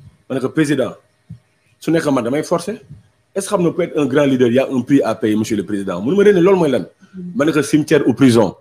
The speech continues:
Speaker 1: mu reetaan. Mais après des années, ma xoolaat, ma ne le président avait raison.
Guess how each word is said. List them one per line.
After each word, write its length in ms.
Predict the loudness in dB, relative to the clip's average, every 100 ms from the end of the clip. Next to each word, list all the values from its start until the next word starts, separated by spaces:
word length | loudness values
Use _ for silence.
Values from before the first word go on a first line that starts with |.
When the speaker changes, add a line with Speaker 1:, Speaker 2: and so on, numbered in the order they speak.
| -4
Speaker 1:
mu 120 | 0 0
reetaan. 340 | 2 0 0 -10 _ _ _ _ _ _ -6
Mais 240 | -6 -6 _ _ _ _ _ _ _ -12
après 220 | -4 0
des 200 | 0 0
années, 320 | -2 -2 -6 -12 _ _ _ _ _ _ _ _ _ _ _ _ _ _ -4
ma 140 | -4
xoolaat, 480 | 0 2 4 2 -2 -14 _
ma 160 | -6 -4
ne 80 | -2
le 160 | -4 -2
président 380 | -2 -2 -4 -4
avait 220 | -4 -4
raison. 380 | -4 -4 -8